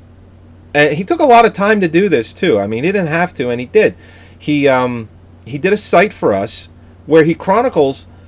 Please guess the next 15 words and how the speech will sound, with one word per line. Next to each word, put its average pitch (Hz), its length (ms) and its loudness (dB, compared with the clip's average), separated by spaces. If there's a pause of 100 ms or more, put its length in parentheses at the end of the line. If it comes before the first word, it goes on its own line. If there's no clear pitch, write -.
(400)
all 220 160 8
of 294 100 0
the 262 80 -2
films 233 340 4
that 190 120 2
we've 190 220 -4
reviewed, 151 600 -2 (640)
all 185 140 4
the 226 60 8
way 226 100 8
back 208 200 0
to 202 80 0
episode 175 380 -4
one. 139 440 -2 (960)
Uh, 120 400 2